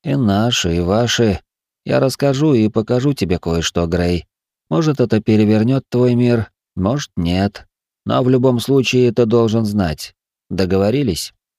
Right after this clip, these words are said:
«Я готов тебя выслушать». «Это уже прекрасно. Итак, несмотря на прямые запреты, таких как ты, такие как я сумели раскопать кое-что интересное. Это касается того, как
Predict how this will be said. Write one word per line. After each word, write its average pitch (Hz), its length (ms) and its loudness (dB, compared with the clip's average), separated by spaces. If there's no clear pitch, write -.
«Я 78 220 -4
готов 92 380 0
тебя 82 260 -2
выслушать». 76 640 -4
«Это 170 360 -2
уже 127 320 2
прекрасно. 82 840 -2
Итак, - 600 -6
несмотря 92 480 0
на 92 120 0
прямые 92 400 0
запреты, 92 680 -2
таких 120 420 -2
как - 220 -6
ты, 123 320 -2
такие 127 440 -2
как 123 260 0
я 127 200 2
сумели 123 420 0
раскопать 120 640 0
кое-что 120 500 0
интересное. 104 800 -4
Это 143 220 -4
касается 135 560 2
того, 131 320 2
как 120 240 -2